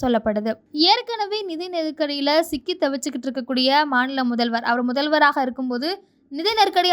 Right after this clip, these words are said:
அதிகமா இருக்குன்னு சொல்லிட்டு இருந்த நிலையில மக்களுடைய வரி பணத்தை செலவு செஞ்சு இவ்வளவு ஆடம்பரமாக ஒரு பங்களா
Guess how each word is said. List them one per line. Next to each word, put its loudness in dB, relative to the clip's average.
அதிகமா 0
இருக்குன்னு -2
சொல்லிட்டு -2
இருந்த -2
நிலையில 2
மக்களுடைய 0
வரி 2
பணத்தை 0
செலவு 0
செஞ்சு 0
இவ்வளவு 4
ஆடம்பரமாக 0
ஒரு -2
பங்களா 2